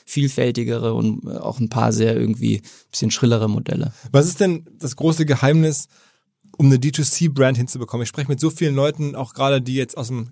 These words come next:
Speaker 2: klassischen Handel, äh, oder, ne, über den Handel verkauft haben, jahrzehntelang zum Teil, alle Arten von, von Produkten und alle gucken natürlich jetzt auf D two C. Man sieht es ja irgendwie,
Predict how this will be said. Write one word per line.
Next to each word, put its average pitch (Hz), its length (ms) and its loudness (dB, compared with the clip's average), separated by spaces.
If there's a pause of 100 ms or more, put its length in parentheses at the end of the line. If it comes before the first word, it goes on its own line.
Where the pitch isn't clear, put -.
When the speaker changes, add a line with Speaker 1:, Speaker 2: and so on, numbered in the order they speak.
(120)
Speaker 2:
klassischen 139 480 -2
Handel, 147 920 0
äh, - 40 -16
oder, - 340 -6
ne, 135 140 -2
über 127 140 -2
den 117 100 2
Handel 139 380 4
verkauft 156 460 2
haben, 151 440 -2 (140)
jahrzehntelang 143 600 -2
zum 147 160 -6
Teil, 139 340 -4 (440)
alle 135 220 0
Arten 131 300 -2
von, 127 380 -4
von 120 260 -6
Produkten 135 480 -4
und 120 240 -8
alle 139 180 0
gucken 160 200 -8
natürlich 135 260 0
jetzt 139 140 -2
auf 123 120 -6
D 139 100 -2
two 135 120 -4
C. 127 380 4
Man 117 180 0
sieht 127 160 0
es 123 120 2
ja 120 160 2
irgendwie, 123 360 -4